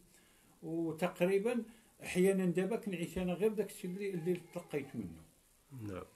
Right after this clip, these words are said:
Speaker 1: داك
Speaker 2: وفي هذه القصة هذه ما تحققش الطموح ديال، يعني، كيفاش
Speaker 1: آه.
Speaker 2: أنت ما، ما بغيتيش تمشي، يعني، ل-
Speaker 1: لا، ماشي أنا
Speaker 2: لا،
Speaker 1: ما
Speaker 2: وكان
Speaker 1: بغيتش
Speaker 2: شنو هي
Speaker 1: نمشي.
Speaker 2: الظروف اللي مش مشيتي؟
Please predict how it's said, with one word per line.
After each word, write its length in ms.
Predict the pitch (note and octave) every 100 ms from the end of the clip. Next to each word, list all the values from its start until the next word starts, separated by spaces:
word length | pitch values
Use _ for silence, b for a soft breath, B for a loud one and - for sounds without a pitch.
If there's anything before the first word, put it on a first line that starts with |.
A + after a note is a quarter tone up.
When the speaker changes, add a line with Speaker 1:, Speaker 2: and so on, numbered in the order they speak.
| -
Speaker 1:
داك 120 | C3+
Speaker 2:
وفي 100 | D#3+
هذه 60 | D3
القصة 400 | C#3+ D3+ E3 D#3
هذه 120 | E3+
ما 100 | E3+
تحققش 460 | - - F#3+ F#3+
الطموح 540 | D#3+ D3+ D#3 D3+ D3 B2+
ديال، 240 | C#3 D3
يعني، 240 | C#3 C#3 D3+
كيفاش 360 | D#3 D#3+ D#3+
Speaker 1:
آه. 220 | C#3+ E3+
Speaker 2:
أنت 120 | E3 D#3+
ما، 240 | D#3+ D3+
ما 240 | C#3+ D3
بغيتيش 460 | C3 B2+ C#3 A3+ -
تمشي، 380 | E3+ C#3 - E3
يعني، 280 | C#3 C3 C3+
ل- 200 | C3 C3
Speaker 1:
لا، 200 | G#3 G3+
ماشي 360 | F#3 - G3+
أنا 120 | G3 F#3
Speaker 2:
لا، 60 |
Speaker 1:
ما 60 | G#3
Speaker 2:
وكان 160 | D3+
Speaker 1:
بغيتش 180 | D#3 C#3
Speaker 2:
شنو 100 | D3
هي 60 | B2+
Speaker 1:
نمشي. 180 | A2+ G2+
Speaker 2:
الظروف 300 | A#2+ B2 A#2
اللي 80 |
مش 140 | A2+ A2+
مشيتي؟ 180 | G#2+